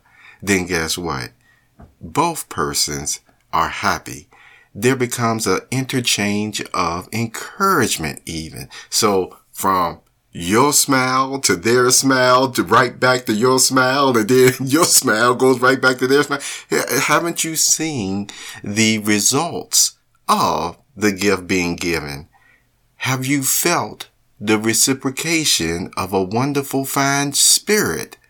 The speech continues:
of receiving that gift and also expressing the gratitude and thank you back to the giver?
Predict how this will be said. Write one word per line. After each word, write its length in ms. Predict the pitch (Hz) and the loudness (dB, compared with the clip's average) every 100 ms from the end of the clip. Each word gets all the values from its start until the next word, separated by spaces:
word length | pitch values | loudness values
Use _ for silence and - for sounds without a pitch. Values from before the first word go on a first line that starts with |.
| _ | _
of 220 | 104 98 87 | -2 0 2
receiving 560 | 87 - 90 82 80 | 2 2 0 -4 -6
that 260 | 80 78 80 | -6 -6 -4
gift 420 | 87 71 62 - - - - _ | -4 -4 -8 -14 -20 -20 -20 _
and 600 | 131 156 92 87 90 90 - | 2 4 2 0 -2 -6 -4
also 540 | 92 92 92 - 90 | 0 0 0 0 0
expressing 840 | - 90 - 87 85 82 87 85 - - | 0 -2 -2 -2 -2 -2 -2 -4 -10 -6
the 100 | 101 | -4
gratitude 1000 | 85 92 87 85 - - - - 92 90 - | -2 0 0 -2 -6 -12 -8 -6 -4 -4 -4
and 180 | 85 73 | -6 -4
thank 340 | 160 175 123 | 0 0 -2
you 200 | 87 80 - - _ | -8 -8 -12 -20 _
back 340 | 87 82 80 | -4 -2 -4
to 140 | - 90 | -6 -4
the 120 | 87 | -2
giver? 400 | 87 147 101 | 0 0 -2